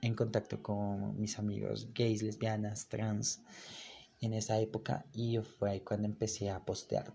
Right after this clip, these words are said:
todo el tema con mi re-, nueva relación con Jerónimo. Y bueno, esta relación, como todo al principio, yo siempre he dicho que, bueno, el,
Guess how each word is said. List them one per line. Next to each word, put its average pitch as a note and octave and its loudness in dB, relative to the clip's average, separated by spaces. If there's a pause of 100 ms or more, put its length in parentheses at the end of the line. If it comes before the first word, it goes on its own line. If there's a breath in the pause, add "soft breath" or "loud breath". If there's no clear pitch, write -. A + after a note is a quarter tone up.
(120)
todo G#2 4
el - -6
tema - -4
con - -8
mi G#2 -4
re-, G#2+ 2
nueva G#2+ 4
relación G#2+ 4
con A2 -4
Jerónimo. A#2 4 (400 loud breath)
Y G2+ -2
bueno, F#2 -2 (1400 loud breath)
esta A#2 2
relación, A#2+ 2
como A2 2 (140)
todo D3 10
al C#3+ 8
principio, C3 6
yo A2+ 6
siempre A#2+ 0
he B2 4
dicho A#2+ 0
que, A#2 0
bueno, G#2+ 2 (1000 loud breath)
el, A2 4